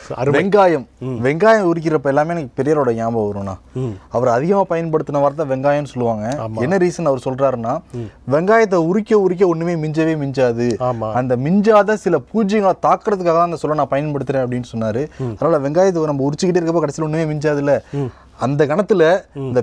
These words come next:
Speaker 2: பெரியாரோட சிந்தனைகள், அவருடைய கோட்பாடுகள் எல்லாமே மனசுல வந்து அப்படியே போகும்.
Speaker 1: ஆமா சிபி, என்னென்ன கோட்பாடுகள்?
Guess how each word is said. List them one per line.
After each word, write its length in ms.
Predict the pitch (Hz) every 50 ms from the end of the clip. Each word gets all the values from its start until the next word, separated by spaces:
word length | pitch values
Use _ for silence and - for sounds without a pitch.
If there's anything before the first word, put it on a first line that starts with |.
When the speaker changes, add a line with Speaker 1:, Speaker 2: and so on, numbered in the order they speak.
| -
Speaker 2:
பெரியாரோட 380 | - 147 160 185 190 185 180 170
சிந்தனைகள், 600 | 156 - 156 156 160 165 160 160 147 151 160 156
அவருடைய 300 | 147 131 127 135 139 131 123
கோட்பாடுகள் 440 | 156 165 165 - 175 156 147 139 143
எல்லாமே 160 | 147 160 147 135
மனசுல 320 | 135 165 156 - 170 147
வந்து 200 | 131 135 147 156
அப்படியே 240 | 139 123 131 131 127
போகும். 320 | 120 123 117 107 107 110
Speaker 1:
ஆமா 220 | 120 156 165 170 156
சிபி, 260 | 120 117 107 104 101 101 - -
என்னென்ன 320 | - 123 180 233 247 208 165
கோட்பாடுகள்? 560 | - 160 160 - - 147 120 110 98 98